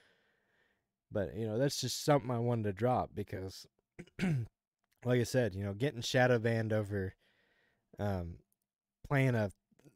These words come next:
ten-second fucking clip from a movie, uh, and then nobody seeing our notifications, that's, that's bullshit,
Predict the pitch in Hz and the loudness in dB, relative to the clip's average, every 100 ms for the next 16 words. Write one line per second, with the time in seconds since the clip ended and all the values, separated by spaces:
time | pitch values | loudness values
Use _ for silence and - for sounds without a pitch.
0 | _ - - 151 131 - 127 - 104 - | _ -10 0 2 2 2 2 2 -6 0
1 | 113 101 95 - 117 107 - 107 98 92 | -2 -2 -6 -2 0 0 -4 -4 -2 0
2 | 113 110 95 85 - _ - 98 92 90 | 0 0 -2 -4 -12 _ -8 -4 -4 -6
3 | - _ _ _ _ - 107 107 104 110 | -10 _ _ _ _ -6 -2 0 2 2
4 | 101 107 98 110 104 95 95 101 98 - | 2 0 0 -2 -2 -2 -2 -2 -4 -6
5 | - 104 98 - 90 - 98 - - 110 | -8 -6 -4 -6 -8 -4 -6 -6 -4 -4
6 | 104 101 98 95 - 85 80 | -4 -4 0 0 -2 -8 -8